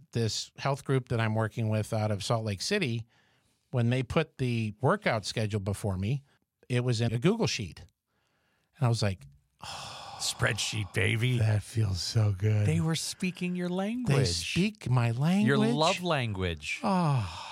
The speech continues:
Speaker 2: You wanna know Jim's love language?
Speaker 1: Sp-,
Speaker 2: It's called
Speaker 1: right.
Speaker 2: spreadsheets.
Speaker 1: Spreadsheets.
Speaker 2: Yes.
Speaker 1: So guess what I've been doing? I've been tracking. This is a four thousand word answer to your question.
Speaker 2: Sure.
Speaker 1: I've been tracking my workouts. Every day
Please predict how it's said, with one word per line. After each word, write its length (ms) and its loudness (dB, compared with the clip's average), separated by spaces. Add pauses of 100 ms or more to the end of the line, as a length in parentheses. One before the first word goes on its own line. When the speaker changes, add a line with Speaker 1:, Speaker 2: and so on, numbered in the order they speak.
(300)
Speaker 2:
You 120 -2
wanna 180 2
know 120 2
Jim's 320 -4
love 180 0
language? 580 -6 (300)
Speaker 1:
Sp-, 80 -2
Speaker 2:
It's 340 -4 (180)
called 380 0
Speaker 1:
right. 60 -20
Speaker 2:
spreadsheets. 920 -6
Speaker 1:
Spreadsheets. 600 -2
Speaker 2:
Yes. 420 -10 (220)
Speaker 1:
So 160 0
guess 280 0
what 100 0
I've 100 0
been 140 -2
doing? 260 0 (540)
I've 160 2
been 160 -2
tracking. 640 -2 (180)
This 160 0
is 120 0
a 100 0 (140)
four 240 0
thousand 520 0 (120)
word 260 -2
answer 320 -2
to 80 -4
your 140 -4
question. 400 -2
Speaker 2:
Sure. 360 0 (520)
Speaker 1:
I've 160 0
been 120 2
tracking 400 0
my 120 0
workouts. 540 -4 (100)
Every 260 0
day 440 0